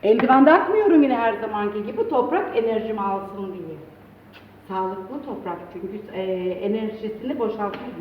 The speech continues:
için toprağımız. Şöyle bir toprağı çekmeden önce şu çiçekleri bir tanıtayım.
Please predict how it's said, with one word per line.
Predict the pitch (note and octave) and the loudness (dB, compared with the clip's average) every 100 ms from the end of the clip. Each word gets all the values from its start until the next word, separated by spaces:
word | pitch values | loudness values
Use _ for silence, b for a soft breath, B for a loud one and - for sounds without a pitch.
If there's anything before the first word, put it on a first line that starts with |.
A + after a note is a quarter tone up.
| E3 | -12
için | E3+ F3+ A3 - - - - - - - - | -8 -6 -6 -8 -12 -20 -20 -20 -20 -16 -4
toprağımız. | B3+ - G#3+ F3 F#3+ - - - - - - - - - - - - - - - - - | -4 -2 -4 -4 -4 -4 -4 -10 -18 -20 -20 -20 -20 -20 -20 -20 -20 -20 -20 -20 -20 -8
Şöyle | D#4+ G#3+ G#3 G#3+ | 2 4 4 0
bir | B3 C#4+ - - - - - - - - - | -4 -6 -8 -14 -18 -20 -20 -20 -20 -20 -10
toprağı | F#4+ G4 A#3+ - - | -6 -4 -2 -2 -2
çekmeden | F4+ F4+ G#3+ G3+ F#3+ - | -4 -2 -4 -4 -6 -6
önce | D#4 A#3 G#3 A#3+ C#4+ - - - - - - - _ - - | -6 -4 -4 -6 -6 -10 -16 -20 -20 -20 -20 -20 _ -20 -10
şu | G4 | -8
çiçekleri | - - B3+ - F#3+ | -8 -6 -6 -2 -2
bir | - - | -2 -6
tanıtayım. | E3 E3 E3 D3+ | -10 -10 -10 -14